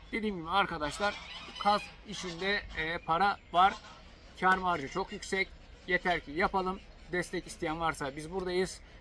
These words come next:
WhatsApp grubumuzu da kuracağız arkadaşlar. Ee,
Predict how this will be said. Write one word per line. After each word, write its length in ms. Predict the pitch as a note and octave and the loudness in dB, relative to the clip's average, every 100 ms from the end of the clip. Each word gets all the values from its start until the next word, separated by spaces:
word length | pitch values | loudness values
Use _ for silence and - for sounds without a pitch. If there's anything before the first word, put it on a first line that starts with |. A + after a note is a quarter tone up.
| - - - - - | -20 -20 -20 -20 -6
WhatsApp 520 | D#3 F3 - F3 - | 4 4 4 -4 -2
grubumuzu 400 | D#3+ D3 D3 C#3 | -4 -4 -8 -6
da 60 | |
kuracağız 380 | C#3+ G3+ F#3+ F3 | -2 0 2 4
arkadaşlar. 600 | E3+ D#3 D#3 D3 D3 E3+ E3+ - - - | 4 4 0 -2 0 0 0 -16 -20 -8
Ee, 440 | C#3 C#3 C#3+ C#3 | -4 -2 -2 -2